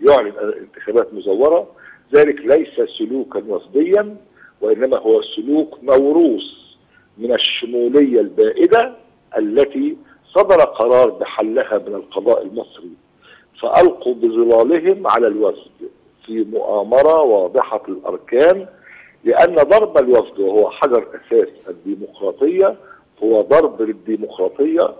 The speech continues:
وضرب للتجربة نفسها وفكرة التداول التي يؤسسها الوفد عبر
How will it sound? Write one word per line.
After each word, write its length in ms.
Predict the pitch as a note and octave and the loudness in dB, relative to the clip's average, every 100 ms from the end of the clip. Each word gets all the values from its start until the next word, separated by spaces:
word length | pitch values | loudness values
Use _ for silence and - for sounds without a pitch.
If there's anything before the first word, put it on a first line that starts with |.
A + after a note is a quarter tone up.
| _ | _
وضرب 380 | F#2 G#2 C#3 C#3 - - - | -6 0 0 0 -8 -16 -18
للتجربة 640 | - - G2+ B2+ F3 B2 | -14 -10 -4 0 2 2
نفسها 520 | G#2 - A2+ - C#2+ - | 0 -6 -8 -8 -10 -16
وفكرة 420 | - C3 - G#2+ G2+ | -8 -8 -8 -12 -14
التداول 600 | - G2+ B2+ D#3 A2 F#2 - _ - _ G2 | -10 0 4 4 2 -4 -12 _ -20 _ -8
التي 400 | G2+ B2+ C#3 A2+ | -2 -2 -2 -6
يؤسسها 680 | G#2 - - - B2+ - | -6 -6 -8 -8 -8 -8
الوفد 380 | F#2 G#2+ D3 - F#2+ | -4 0 0 -2 -6
عبر 480 | - D3+ - - | -2 -2 -4 -14